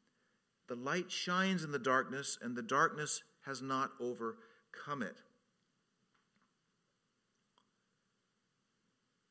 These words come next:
John speaks to the moral condition of man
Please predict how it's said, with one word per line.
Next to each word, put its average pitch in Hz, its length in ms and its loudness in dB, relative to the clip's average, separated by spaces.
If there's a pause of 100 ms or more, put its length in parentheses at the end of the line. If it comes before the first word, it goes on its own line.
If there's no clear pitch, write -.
(600)
John 170 380 0
speaks 143 500 -4
to - 140 -10
the 107 100 -4
moral 123 480 0
condition 117 720 -6 (1400)
of 101 120 -10
man 98 480 -2